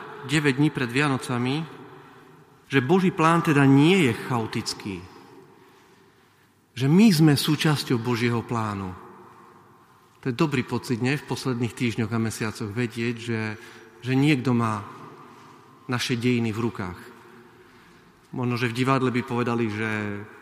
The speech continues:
zvýšte pozornosť, lebo na scénu prichádza hlavná postava. Lebo na scénu prichádza protagonista.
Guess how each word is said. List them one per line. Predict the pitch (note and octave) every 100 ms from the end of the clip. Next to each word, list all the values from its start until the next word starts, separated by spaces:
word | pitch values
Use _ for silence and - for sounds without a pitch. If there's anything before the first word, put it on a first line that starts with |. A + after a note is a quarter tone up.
| - - - - -
zvýšte | G2+ C3+ E3 - B2
pozornosť, | C3 A#2+ C#3 C3+ C#3+ B2
lebo | B2+ A#2+
na | B2
scénu | A2+ - D3+ E3+ E3+ C#3+ -
prichádza | C#3 A#2+ C#3+ C3 B2
hlavná | G2+ A#2 C3+ B2 A2
postava. | A#2 - A#2+ G#2 E2+ - - - - - - - - - - _ _ -
Lebo | C#3+ F3+
na | G3 F#3
scénu | A#3 A#3+ A3+ F#3
prichádza | E3 E3+ F3+ E3+ C3+ C3
protagonista. | - D3+ D3 C#3+ C3 C#3 C3 - G#2+ F2+